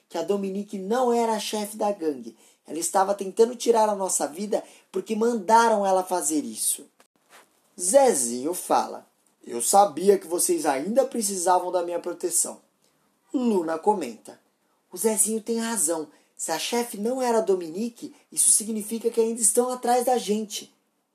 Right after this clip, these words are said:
Kira pergunta: "Mas quem é esse chefe, então?" Alexa responde: "Eu não sei. O Renzo disse que iria proteger a gente, mas eu não confio nele." Zezinho questiona:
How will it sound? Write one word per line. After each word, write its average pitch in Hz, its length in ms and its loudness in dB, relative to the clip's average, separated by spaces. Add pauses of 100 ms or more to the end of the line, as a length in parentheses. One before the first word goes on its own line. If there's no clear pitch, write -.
(180)
Kira 123 360 -4
pergunta: 156 580 -2 (480)
"Mas 254 240 2
quem 269 200 -2
é 262 160 4
esse 254 200 0
chefe, 240 360 -4
então?" 233 420 -2 (580)
Alexa - 520 -2
responde: - 640 -6 (540)
"Eu 190 140 -6
não 240 180 -2
sei. 190 460 2 (220)
O 151 120 -4
Renzo 196 360 -2
disse 208 340 0
que - 140 -14
iria 208 200 -2
proteger 220 560 2
a 202 60 2
gente, 143 400 -10 (200)
mas 127 160 -6
eu 180 100 -2
não 247 200 -2
confio 233 440 -4
nele." 135 400 -8 (580)
Zezinho 120 560 0
questiona: 127 640 -4